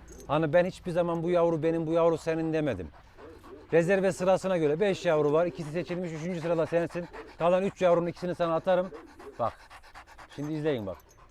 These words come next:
Bunda dişi kapacak. Bu arada bu yavrumuz dört, dört buçuk aylık ortalamasını da tam günlerini yazıya bakmadan bilemem. Bak, bak ben biliyorum ya. Bak. Şşş. Tamam. Hayır. Hayır. Bebek o daha. Git. Git. Bak. Ya git.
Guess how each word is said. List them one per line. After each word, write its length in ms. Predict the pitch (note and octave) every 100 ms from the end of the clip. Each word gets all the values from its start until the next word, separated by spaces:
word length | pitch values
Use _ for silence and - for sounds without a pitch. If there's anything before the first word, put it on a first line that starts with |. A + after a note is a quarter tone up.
| -
Bunda 220 | D3 E3
dişi 180 | D#3 D#3
kapacak. 380 | B2+ A2 F#2 - - - - - -
Bu 100 | D3
arada 380 | F#3+ G3 D3+ B2+
bu 60 |
yavrumuz 420 | D#3+ E3 F3 F3+ C#3+
dört, 240 | E3 -
dört 200 | F3 -
buçuk 180 | - F3
aylık 260 | E3+ F3
ortalamasını 640 | E3 D#3+ F3 F3 F#3 F#3 F3+
da 60 |
tam 220 | - D3
günlerini 400 | D3+ E3 D#3+ D#3+ - - - -
yazıya 360 | D3+ D3 D#3+
bakmadan 400 | D3+ D3 D#3 D3+
bilemem. 260 | D3+ F3+ E3 - B2+
Bak, 180 | C#3+ - -
bak 120 | C#3+ -
ben 160 | C#3+
biliyorum 260 | D3+ E3 C#3
ya. 200 | C3 C3+
Bak. 120 | C3+ - - -
Şşş. 360 | - - - - - - -
Tamam. 240 | G3+ A3 -
Hayır. 200 | C#3+ E3+ - - - - -
Hayır. 320 | D3+ B3 B3+ - - - - - - - - - - - -
Bebek 280 | C#3 F#3+ G#3+
o 100 | F#3
daha. 180 | D3 C3
Git. 200 | D#3 - - - - - - -
Git. 280 | A3+ F4 - - -
Bak. 80 | A#2+ - - - - - - - - -
Ya 120 | F3+
git. 200 | F3